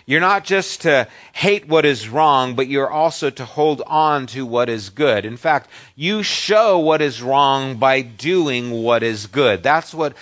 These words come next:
illuminates and, and transcends this understanding. If I am being a good example, it's more clear what the bad example is.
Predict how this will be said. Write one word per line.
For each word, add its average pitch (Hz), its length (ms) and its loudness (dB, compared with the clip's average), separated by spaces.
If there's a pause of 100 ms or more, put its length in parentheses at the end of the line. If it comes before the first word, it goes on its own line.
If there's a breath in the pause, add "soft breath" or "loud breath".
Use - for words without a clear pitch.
(180 loud breath)
illuminates 139 1080 -2
and, 117 340 -4
and 123 220 -6
transcends 139 1000 -4 (260 loud breath)
this - 440 -4 (180 soft breath)
understanding. 139 840 -4
If 110 220 -8
I 160 260 0
am 143 320 -6
being 160 380 -2
a 131 120 -4
good 180 360 -2
example, 139 680 -2
it's 139 300 -8
more 147 280 -4
clear 165 480 -2
what 131 280 -4
the 131 80 -4
bad 143 400 0
example 120 600 -8
is. - 500 -4